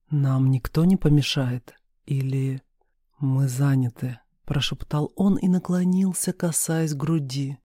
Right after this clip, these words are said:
отчего вскрикнула, погружаясь в мир новых ощущений.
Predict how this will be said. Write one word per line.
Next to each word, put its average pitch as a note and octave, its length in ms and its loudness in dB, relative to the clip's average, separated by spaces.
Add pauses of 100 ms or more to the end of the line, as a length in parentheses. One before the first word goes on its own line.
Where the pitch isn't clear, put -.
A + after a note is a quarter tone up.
отчего C#3+ 460 -4
вскрикнула, D3 880 -4 (220)
погружаясь D3+ 840 -2
в C3+ 180 -6
мир D#3 360 0 (100)
новых C#3 560 -2
ощущений. C#3 1040 -6